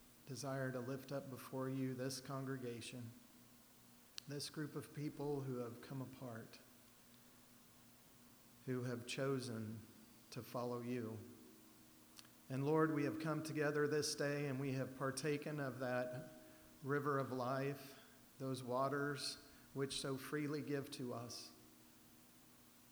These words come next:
life and peace. And Lord, words fall so far short to be able to express to you the joy which we feel and the appreciation which we have for you and for your Son and what you have done for us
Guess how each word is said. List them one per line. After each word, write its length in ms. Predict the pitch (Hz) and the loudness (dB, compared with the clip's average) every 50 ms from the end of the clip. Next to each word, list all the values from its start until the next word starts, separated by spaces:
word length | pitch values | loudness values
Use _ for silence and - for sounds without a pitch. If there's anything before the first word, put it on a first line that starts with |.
| - - - | -20 -10 -6
life 240 | 123 123 117 117 113 113 110 - - - - - - - - - - - - - - - - - - - - - - - - - - - - - - - - - - - - - | -4 -2 -2 -2 -2 -4 -6 -8 -10 -14 -16 -18 -20 -20 -20 -20 -20 -20 -20 -20 -20 -20 -20 -20 -20 -20 -20 -20 -20 -20 -20 -20 -20 -20 -20 -20 -20 -20 -20 -20 -20 -16 -10 -6
and 180 | 123 117 110 113 | -4 -4 -4 -4
peace. 520 | 123 135 127 117 113 110 - - - - - - - - - - - - - - - - - - - - - - - - - - - - - - - - - - - - - - | -4 -4 -4 -4 -4 -4 -4 -4 -6 -8 -10 -14 -18 -20 -20 -20 -20 -20 -20 -20 -20 -20 -20 -20 -20 -20 -20 -20 -20 -20 -20 -20 -20 -20 -20 -20 -20 -20 -20 -20 -20 -20 -10 -4
And 180 | 139 135 135 131 | 0 0 2 4
Lord, 500 | 135 135 139 139 135 127 139 139 135 135 | 4 4 4 4 2 2 0 -4 -4 -2
words 360 | 135 139 143 139 135 131 135 | 2 4 4 4 4 4 0
fall 260 | - - 143 131 123 | -2 -2 0 0 0
so 240 | 110 - - 147 135 | 0 -2 0 0 0
far 320 | 123 - - 139 123 117 107 | 0 0 2 2 2 2 0
short 560 | - - - 135 127 123 123 123 - - - - - | -2 -2 -2 0 0 0 0 -2 -4 -8 -10 -10 -8
to 100 | - 147 | -4 -2
be 160 | 127 143 135 | 0 2 2
able 160 | 139 131 135 127 | 2 2 0 0
to 100 | 131 127 | 0 0
express 540 | 123 120 - - - 147 139 135 - - | 0 0 -2 -4 0 2 2 2 2 0
to 180 | - - - 135 | -2 -2 0 0
you 200 | 131 131 131 127 | 2 2 2 2
the 120 | 120 127 | 2 0
joy 400 | 117 117 127 135 143 143 139 139 | 0 0 2 2 2 4 4 4
which 300 | 143 143 135 135 - - | 4 2 2 0 0 0
we 100 | 143 131 | 0 -2
feel 680 | - - - - 139 139 139 139 139 139 135 135 135 131 127 | -2 -2 -2 0 2 2 2 4 4 2 2 2 2 2 0
and 140 | 127 127 123 | 0 0 0
the 200 | 123 123 123 127 | 0 2 2 0
appreciation 880 | 123 - - 160 156 147 - - - 139 135 135 135 131 - 135 131 131 | -2 -2 0 0 0 2 0 0 2 2 4 4 4 2 0 0 0 0
which 220 | 127 127 - - | 0 -2 -2 0
we 120 | 135 127 | 0 0
have 340 | 107 131 139 131 135 131 131 | 2 2 2 2 0 0 -2
for 140 | - 135 123 | -2 -2 0
you 300 | 131 135 135 135 139 135 | 2 2 2 2 2 2
and 120 | 131 127 | 0 -2
for 220 | 127 - 143 135 131 | -2 0 0 2 2
your 160 | 127 123 113 | 2 0 0
Son 400 | - - - 147 143 139 139 139 | -2 -2 -2 0 0 0 0 0
and 100 | 127 123 | 0 0
what 180 | 131 135 123 - | -2 -2 0 0
you 120 | 131 131 | 2 2
have 160 | 127 117 117 | 2 2 0
done 200 | 131 131 131 131 | 0 0 0 0
for 280 | 127 - 135 123 120 113 | -2 -2 -2 -2 0 0
us 300 | 113 113 - - - | -2 -4 -4 -8 -10